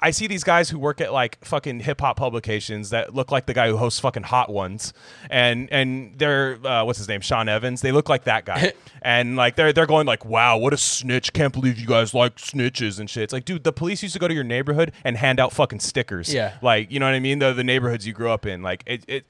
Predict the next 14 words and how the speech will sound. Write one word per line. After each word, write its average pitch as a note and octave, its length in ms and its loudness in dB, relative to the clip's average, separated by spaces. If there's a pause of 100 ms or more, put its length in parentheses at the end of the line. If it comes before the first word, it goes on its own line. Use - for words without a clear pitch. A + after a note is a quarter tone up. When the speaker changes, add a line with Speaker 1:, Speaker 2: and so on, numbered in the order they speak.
(220)
Speaker 1:
it's E3+ 140 0
weird. D3+ 260 0
There's C#3+ 180 -2
no, G3+ 280 2 (560)
I C#3+ 120 2
hate G3 160 2
when F3+ 200 -4
people D#3+ 240 -2
talk C3+ 260 0
like D3+ 180 2
that D#3+ 180 2
because C#3 280 -4
it's A#2 140 -10
like, A#2 320 0